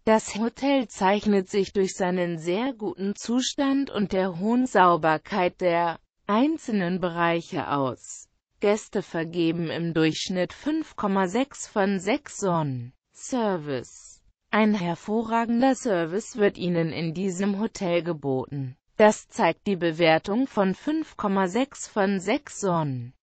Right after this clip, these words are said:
Sport- und Unterhaltungsprogramme. Die Sport- und Unterhaltungsangebote werden als sehr gut von den Gästen bewertet. Sie vergeben fünf Komma sechs von sechs Sonnen. Gastronomie.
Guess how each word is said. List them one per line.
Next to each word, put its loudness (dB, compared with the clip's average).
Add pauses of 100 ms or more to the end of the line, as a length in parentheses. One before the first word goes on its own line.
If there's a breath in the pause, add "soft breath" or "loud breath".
(140)
Sport- -2
und -4
Unterhaltungsprogramme. -2 (240)
Die 6
Sport- 0
und -4
Unterhaltungsangebote -2
werden -2
als -4
sehr 6
gut 0
von 2
den 2
Gästen -2
bewertet. -4 (240)
Sie -2
vergeben 0
fünf -4
Komma 0
sechs -4
von 0
sechs -4
Sonnen. -2 (260)
Gastronomie. -2